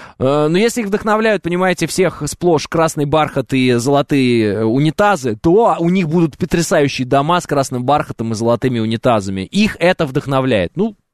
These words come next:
что, здесь я развожу руками и говорю, "Ну ладно, ну, бывает и такое, бывает и такое". В конечном счете, э, это их деньги, как хотят, пускай так и тратят. <clears throat> "Есть выезды на автобусе за грибами", пишет Григорий. Да много чего есть, люди че только не делают.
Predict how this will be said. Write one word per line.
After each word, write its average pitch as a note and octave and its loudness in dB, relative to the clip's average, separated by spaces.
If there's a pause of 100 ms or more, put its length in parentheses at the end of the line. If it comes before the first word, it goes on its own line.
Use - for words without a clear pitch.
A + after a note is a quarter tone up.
что, - -4 (180)
здесь F#3 0
я F#3+ 2
развожу D#3+ 0
руками E3+ 0
и C3+ -4
говорю, B2 2
"Ну D3+ -2
ладно, G2+ 0
ну, G2+ -10
бывает E3 0
и D3+ -6
такое, G#2 -4
бывает D#3+ 0
и A2 -10
такое". G2+ -6 (520)
В - -20
конечном E3 0
счете, F#3 0
э, A#2+ 2
это B2+ -2
их E3+ 0
деньги, D3 -2
как A#2+ -2
хотят, C#3+ -2
пускай A#2 -4
так - -4
и A2 -2
тратят. - -4 (960)
<clears throat> G3 0
"Есть G3 0
выезды F#3+ 0
на F#3 0
автобусе F#3 0
за D3+ 0
грибами", D#3+ 2
пишет B2+ -4
Григорий. C#3 2
Да A2+ 0
много G#3+ 2
чего G#3 2
есть, G3+ 0
люди F#3+ 0
че A#3+ 0
только B3 0
не A#3+ 0
делают. F#3 0